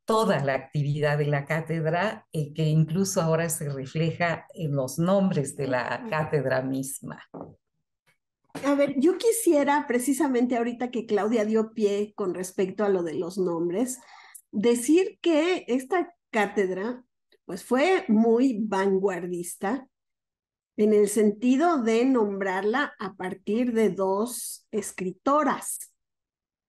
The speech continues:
Speaker 2: ¿Mm? Eh, ahora uno dice el nombre de Margaret Atwood y claro que todo el mundo lo reconoce. Bueno, no era así hace veinte años. Y, eh,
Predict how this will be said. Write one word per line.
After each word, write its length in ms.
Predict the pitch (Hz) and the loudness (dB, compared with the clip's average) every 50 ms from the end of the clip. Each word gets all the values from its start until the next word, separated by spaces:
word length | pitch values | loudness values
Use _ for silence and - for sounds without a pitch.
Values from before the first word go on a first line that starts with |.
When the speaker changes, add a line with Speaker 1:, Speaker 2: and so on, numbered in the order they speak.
| _ _ - | _ _ -8
Speaker 2:
¿Mm? 460 | 170 190 185 208 240 254 262 254 - _ - - _ _ _ _ _ _ _ _ _ _ _ _ _ _ - | -2 0 0 2 2 0 -2 -6 -10 _ -20 -20 _ _ _ _ _ _ _ _ _ _ _ _ _ _ -4
Eh, 440 | 277 285 277 277 220 196 - - _ _ _ _ _ _ _ _ _ _ _ _ - | -4 -2 0 -2 -2 -4 -4 -10 _ _ _ _ _ _ _ _ _ _ _ _ -4
ahora 420 | - 240 240 240 262 269 302 302 302 | -2 0 2 2 2 4 4 4 4
uno 320 | 285 285 294 294 285 262 | 6 6 6 6 4 4
dice 320 | 226 247 247 - - 302 | 2 2 0 2 2 2
el 120 | 254 233 220 | 2 4 4
nombre 280 | 220 220 240 233 247 | 4 4 4 4 4
de 100 | 240 220 | 4 4
Margaret 560 | 202 202 208 208 214 214 247 233 214 185 - 214 | 4 2 2 0 0 2 2 2 0 0 -2 -2
Atwood 400 | 190 190 214 220 214 240 226 214 | -4 -2 -2 -2 -2 -2 -2 -2
y 160 | 190 - - | -4 -6 -4
claro 440 | - 220 220 208 202 214 233 220 220 | 0 2 2 4 2 2 0 -2 -4
que 100 | 220 202 | -6 -6
todo 160 | - 208 208 | -4 -2 2
el 60 | 208 | 2
mundo 220 | 202 208 208 214 | 2 2 2 0
lo 140 | 202 185 185 | 0 -2 -2
reconoce. 640 | 185 185 185 - - 196 208 220 254 277 - 285 240 | -4 -8 -8 -6 -4 -2 0 0 0 0 -2 -2 0
Bueno, 280 | 214 226 220 220 208 | 0 2 2 2 4
no 340 | 214 220 233 240 254 262 269 | 4 4 4 4 2 2 0
era 460 | 269 262 277 254 226 214 190 175 - - | -2 -2 -2 -4 -4 -6 -6 -8 -12 -12
así 560 | 175 185 196 196 - - - 196 202 214 208 180 | -12 -12 -10 -10 -8 -6 -6 -4 -2 0 0 0
hace 400 | 156 185 - - - 190 180 185 | -2 -4 -6 -6 -4 -4 -4 -4
veinte 500 | 185 190 196 190 190 185 185 185 175 175 | -2 0 2 2 2 2 0 -4 -4 -4
años. 640 | 160 156 156 160 165 175 220 285 - - - _ _ _ - - _ _ _ _ _ _ _ _ - | -6 -8 -8 -8 -6 -4 -6 -6 -8 -10 -20 _ _ _ -20 -20 _ _ _ _ _ _ _ _ 2
Y, 600 | 254 233 233 254 269 277 294 311 311 294 - _ _ - | 2 4 6 6 6 6 6 4 2 0 -4 _ _ 2
eh, 540 | 226 214 202 190 190 196 196 196 190 - | 4 4 6 6 6 6 4 2 0 -4